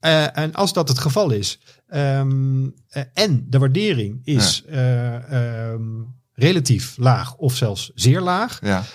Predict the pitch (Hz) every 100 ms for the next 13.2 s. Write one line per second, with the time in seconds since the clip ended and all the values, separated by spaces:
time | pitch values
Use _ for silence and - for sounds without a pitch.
0 | - 123 107 135 170 165 151 165 196 143
1 | 135 131 127 151 139 139 135 139 147 139
2 | 135 135 135 131 131 127 143 139 139 147
3 | 151 135 139 131 123 160 170 - - 139
4 | 127 127 123 123 131 123 120 123 147 208
5 | 127 107 104 113 113 107 113 - 113 127
6 | - - 151 127 - - - - 127 139
7 | 131 135 131 143 135 135 131 139 151 143
8 | 135 120 131 131 127 127 - _ 120 139
9 | 135 127 135 127 127 131 214 175 107 113
10 | 107 113 98 95 - 120 87 - 131 139
11 | 78 - - 139 143 147 143 156 135 131
12 | 123 123 160 143 143 135 123 185 - 131
13 | 107